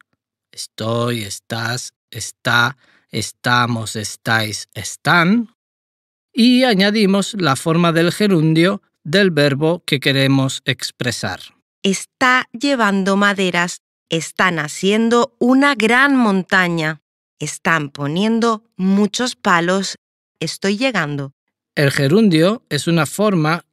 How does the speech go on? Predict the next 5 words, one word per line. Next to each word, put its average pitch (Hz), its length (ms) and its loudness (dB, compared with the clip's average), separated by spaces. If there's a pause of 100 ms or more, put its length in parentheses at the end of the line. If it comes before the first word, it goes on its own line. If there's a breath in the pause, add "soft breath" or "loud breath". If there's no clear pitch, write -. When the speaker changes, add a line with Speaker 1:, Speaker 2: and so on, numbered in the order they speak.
(120)
Speaker 1:
que 165 120 0
tienen 214 420 2
todos 190 580 0
los 156 280 -2
verbos 113 600 -4